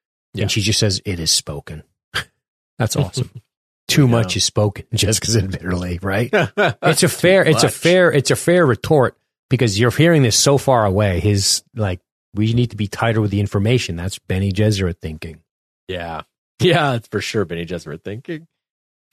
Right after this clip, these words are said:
Speaker 2: And
Speaker 1: Um,
Speaker 2: then, um, I love this moment. "Get me the raw water of the maker," Chani said. Jessica stiffened at the tone of command in Chani's voice, then observed the intense concentration in the younger woman and said, "At once."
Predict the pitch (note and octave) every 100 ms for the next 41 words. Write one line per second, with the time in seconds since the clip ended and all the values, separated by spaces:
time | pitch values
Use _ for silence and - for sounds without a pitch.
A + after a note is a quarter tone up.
0 | - G2+ F#2 E2+ F#2 F#2 F#2 F2+ F2+ F2+
1 | - _ - G#2 G#2 A#2+ A2 G#2 - F#2
2 | F2+ F2+ B2 C3+ B2 G#2+ G#2+ G#2+ G#2 G#2
3 | G#2 G2+ F#2 F2 G#2 G#2+ - - E2+ E2+
4 | F#2+ F#2 B2+ - A2 - C#3 B2 C3 A2+
5 | - A2 G#2+ G2 - - F#2+ A#2+ G#2 -
6 | F#2 F2 E2+ F2 F2 B2 F3+ F3+ D#3 F3+
7 | E3 D#3+ - C#3+ - C#3+ C3 A2 C3 C#3
8 | B2+ G#2 G2 F#2+ F2+ F#2 G2 G2+ A2+ B2
9 | A#2 C#3 - -